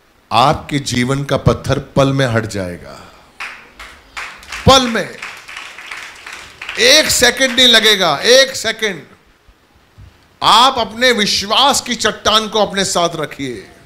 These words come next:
आप विश्वास करिए कि यीशु मसीह आपके लिए मरा और आपके लिए जिंदा हो गया है।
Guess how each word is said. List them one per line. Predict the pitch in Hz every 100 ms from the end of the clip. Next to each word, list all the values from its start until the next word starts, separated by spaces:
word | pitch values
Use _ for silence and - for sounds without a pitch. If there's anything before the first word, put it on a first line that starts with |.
| - _ _ _ _ _ _ _ _ _ _ _ _ _ _ _ -
आप | 170
विश्वास | 202 - 214 269 262
करिए | - 226 240
कि | 247
यीशु | 233 -
मसीह | 240 226 233 220
आपके | 220 226
लिए | 233 226
मरा | 208 226
और | 254 240
आपके | 226 226
लिए | 226 226
जिंदा | 180 202 226
हो | 226 220
गया | 220 220
है। | 196 147 -